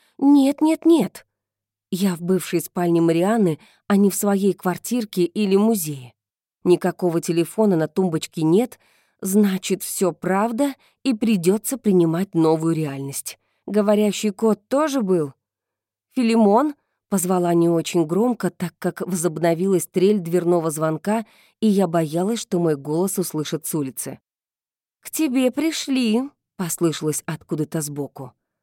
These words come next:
Оказывается, кот всё это время сидел на подоконнике. «Не знаешь, кто там?» «Запах незнакомый. А я могу притвориться, что никого нет дома?» «Аглая, не оттягивай неизбежное.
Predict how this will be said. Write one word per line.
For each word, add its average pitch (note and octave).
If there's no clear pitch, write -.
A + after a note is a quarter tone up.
Оказывается, F#3
кот -
всё -
это F3+
время E3+
сидел E3
на E3+
подоконнике. D3
«Не A#3
знаешь, C4+
кто G3
там?» E3+
«Запах C#4
незнакомый. G3+
А F3+
я F3+
могу E3+
притвориться, A3
что F3+
никого E3+
нет F3+
дома?» C3+
«Аглая, G3
не D4+
оттягивай F#3
неизбежное. D#3+